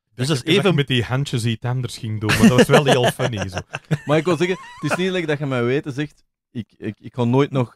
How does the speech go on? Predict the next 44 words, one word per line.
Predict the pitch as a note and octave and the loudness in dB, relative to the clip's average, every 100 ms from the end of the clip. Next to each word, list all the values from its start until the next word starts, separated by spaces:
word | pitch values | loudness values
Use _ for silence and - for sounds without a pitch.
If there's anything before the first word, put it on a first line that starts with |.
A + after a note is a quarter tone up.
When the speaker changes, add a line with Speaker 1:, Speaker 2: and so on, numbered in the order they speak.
| _ | _
Speaker 3:
met | A2+ A2 | -2 -2
vlees | G#2+ C#3 | 0 -2
zeggen | C#3 C3+ B2+ | -2 -6 -2
van, | A#2 | 0
ja, | B2 G#2+ | 0 0
ik | G#2+ | -4
ga | G#2+ | -6
nooit | G#2+ G2+ A2 C3 - | -4 -2 0 0 -2
nog | B2 - - - | -6 -8 -20 -8
vlees | G#2+ C3 A#2+ | -2 -2 -4
uit | - | -14
de | |
supermarkt | - - - D3 C#3 D3 _ _ | -16 -16 -12 -8 -8 -10 _ _
Speaker 1:
Ja. | B2+ B2+ | 0 4
Speaker 3:
eten. | C3+ D3 | 4 0
Het | - | -6
moet | A2+ | -6
altijd | A2+ A#2 G2+ - _ _ - | -4 -4 -6 -20 _ _ -10
goede | B2+ C#3+ | -4 -2
slagerij | C#3+ - C#3 C#3+ C3+ C#3+ D3+ | -4 -6 -4 -4 -4 -4 -4
zijn. | E3 - _ _ _ | -6 -8 _ _ _
Is | G#2+ | -6
dat | A#2+ | -2
bij | B2 | -2
vrouwen | A#2+ D3+ F3+ | -2 0 0
Speaker 2:
Maar | |
Speaker 3:
ook? | G#3 | 0
Speaker 2:
die, | C#3+ B2 | -2 -2
die | C#3 F3 | -4 -2
vergelijking | C#3 C#3+ C3+ C#3+ D#3+ - C#3+ C#3 | 0 2 2 2 0 -2 -2 0
wil | C#3+ | 0
ik | C3+ | -2
wel | C3 C3+ | -2 -4
e- | C3 - - _ - - | -4 -8 -20 _ -10 -2
Speaker 1:
Dat | B2+ | -2
zit | C#3 E3 | 0 4
er. | D#3 C#3 B2 C3 - - - _ _ - - - - _ C#4+ - F4 _ _ _ | 4 4 0 -10 -8 -8 -8 _ _ -16 -16 -20 -20 _ -14 -14 -20 _ _ _
Ik | |
ga | C3+ | -2
dat | B2 D3+ | -2 -4
even | F#3 | -4
laten | G#3+ E3+ | -4 0
Speaker 2:
Zo | |
van | C#3+ | 2